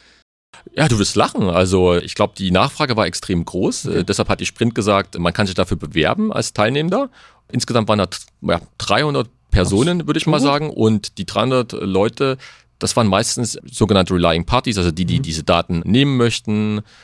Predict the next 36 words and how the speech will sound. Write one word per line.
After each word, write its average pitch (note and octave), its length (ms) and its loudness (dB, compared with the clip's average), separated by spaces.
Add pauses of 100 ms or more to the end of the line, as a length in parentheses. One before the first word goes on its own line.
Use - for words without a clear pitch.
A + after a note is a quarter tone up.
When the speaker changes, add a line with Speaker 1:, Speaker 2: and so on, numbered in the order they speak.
(140)
Speaker 1:
oder F2+ 200 -2
nutzen A2+ 280 0
möchten, G2+ 280 2
also E2 160 -4
viele E2+ 220 0
Banken, A2 500 0
Versicherungen, G2+ 920 0 (320)
Verbände G#2+ 880 2
natürlich, G2+ 560 -2
also F#2 300 -8 (320)
Bitkom G2 500 0
und F#2+ 220 -4
Co., F#2+ 320 2 (400)
aber G2+ 220 2
auch B2 160 2
natürlich C3+ 400 -2
ausstellende B2 800 0
Behörden, G#2+ 400 4
ja, E2 180 -4
viel - 180 -2
Politik - 400 -2
mit C3 140 -4
dabei, G2 600 2 (320)
B A2 160 6
M G2+ 120 2
I, F#2 460 -2
B F#2 240 2
M F#2 140 2
F, F2 320 -2 (180)
ja, D#2 240 -2
also F#2 220 0
ein F2 140 0
sehr, A2 280 2
sehr F#2+ 380 2
breiter G#2+ 340 0
Mix, G2 420 -4